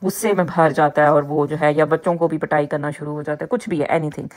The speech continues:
चिड़चिड़ापन आ जाना, ये भी एक अलामत है कि ये जो बंदा है, ये मेंटल हेल्थ प्रॉब्लम्स की तरफ जा रहा है, ठीक है। अभी, यानी, मुकम्मल तौर पे <clears throat> एंटर नहीं हुआ, यानी किसी प्रॉब्लम में, लेकिन वो उधर खड़ा हुआ है बॉर्डर लाइन पे, ठीक है जी।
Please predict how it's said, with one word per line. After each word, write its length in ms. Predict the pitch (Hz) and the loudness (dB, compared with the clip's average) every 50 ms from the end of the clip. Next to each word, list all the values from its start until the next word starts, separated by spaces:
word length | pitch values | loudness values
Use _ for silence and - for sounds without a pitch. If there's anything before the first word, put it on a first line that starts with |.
| - - - - _ - | -20 -20 -20 -20 _ 0
चिड़चिड़ापन 680 | 262 262 233 - 269 262 269 269 269 220 202 214 240 | 2 2 4 6 6 6 6 6 4 4 4 4 2
आ 240 | - - 160 160 165 | 0 2 2 2 4
जाना, 240 | 160 165 160 160 160 | 2 2 0 0 0
ये 220 | 160 156 156 170 | -2 0 -2 -4
भी 180 | 165 180 175 - | -2 -4 -6 -4
एक 180 | - 151 151 - | -4 -4 -2 -2
अलामत 460 | - 151 151 147 143 143 147 147 - | -2 0 0 0 0 -2 -4 -4 -4
है 60 | 180 | -4
कि 100 | 185 185 | -4 -4
ये 200 | 160 147 160 165 | -6 -6 -8 -6
जो 100 | 156 156 | -6 -6
बंदा 240 | 143 143 143 139 156 | -6 -6 -8 -8 -8
है, 80 | 160 151 | -8 -8
ये 60 | 160 | -8
मेंटल 320 | 147 151 151 143 143 160 165 | -6 -6 -6 -6 -6 -8 -2
हेल्थ 240 | 170 160 175 190 - | 0 0 0 0 0
प्रॉब्लम्स 440 | - 175 160 160 156 165 175 170 | 2 2 2 4 2 -2 -4 -4
की 100 | - 175 | -6 -4
तरफ 300 | 170 - 170 180 - - | -2 0 -2 -2 -2 -2
जा 280 | - 160 156 156 160 160 | 2 4 6 6 6 4
रहा 120 | 156 - | 2 -2
है, 120 | - - - _ _ _ _ _ _ _ - | -6 -10 -14 _ _ _ _ _ _ _ -10
ठीक 140 | 233 226 262 | -2 0 2
है। 60 | - | 2
अभी, 320 | 190 185 214 190 - - _ _ 190 | 2 2 2 -2 -6 -10 _ _ 0
यानी, 200 | 190 180 180 170 170 - | 0 0 0 -2 -4 -4
मुकम्मल 420 | - 196 190 190 214 208 214 220 214 | -2 -2 2 2 2 4 4 4 4
तौर 200 | - 220 202 185 | 4 4 2 4
पे 280 | 160 202 196 190 - _ _ _ 247 | 4 2 2 2 0 _ _ _ 0
<clears throat> 420 | - 214 220 - - _ _ - | 0 0 0 -2 -4 _ _ 0
एंटर 280 | 175 175 175 - 226 226 | 0 0 2 2 2 4
नहीं 180 | 240 254 269 | 4 4 2
हुआ, 300 | 254 214 185 185 220 254 - - - - - - - - | 4 6 6 6 4 4 -2 -12 -20 -20 -20 -20 -8 0
यानी 220 | - 185 180 185 170 | 2 2 2 2 0
किसी 220 | - 170 - 196 | -2 -4 -4 0
प्रॉब्लम 400 | - 196 170 165 - 165 185 185 | 2 4 4 4 4 2 0 0
में, 120 | 202 220 | 0 0
लेकिन 340 | 220 165 160 156 - 208 202 | 0 0 0 0 -2 -2 -2
वो 120 | 180 185 175 | -2 -2 2
उधर 160 | 180 180 170 | 2 0 2
खड़ा 300 | - 185 165 165 170 170 | 4 4 6 6 6 6
हुआ 100 | 170 175 | 4 4
है 120 | 170 165 | 2 2
बॉर्डर 320 | 160 160 151 151 160 151 151 | 4 2 2 2 2 0 -2
लाइन 300 | 151 139 143 143 - - | -2 -4 -4 -6 -12 -14
पे, 120 | 160 - | -16 -14
ठीक 180 | - 214 - 254 | -14 -4 -4 -4
है 60 | 247 | -4
जी। 100 | 277 | -4